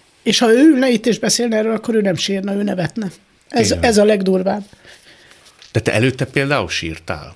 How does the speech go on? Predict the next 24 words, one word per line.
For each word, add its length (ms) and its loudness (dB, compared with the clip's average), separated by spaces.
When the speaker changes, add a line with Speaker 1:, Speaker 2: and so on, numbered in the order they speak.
Speaker 1:
Persze. 460 0
Speaker 2:
Vagy 160 2
mutattad 480 -2
az 120 -4
erőt? 300 -8
Speaker 1:
Hát, 380 0
ö, 40 4
együtt, 460 2
ha 220 2
együtt 220 4
vagyunk, 260 2
akkor 240 2
röhögünk. 680 -2
Speaker 2:
Mhm. 140 -4
Speaker 1:
Tehát 260 2
az 120 4
a 60 6
jó, 160 6
hogy, 200 2
hogy, 300 2
hogy 180 4
együtt 280 2
erősek 460 -2
vagyunk. 440 -6